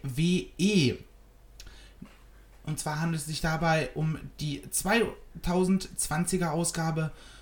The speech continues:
von Tables, Ladders and Chairs.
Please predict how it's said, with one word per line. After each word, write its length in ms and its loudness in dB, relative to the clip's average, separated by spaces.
von 260 -2
Tables, 640 6
Ladders 680 2
and 340 -2
Chairs. 600 6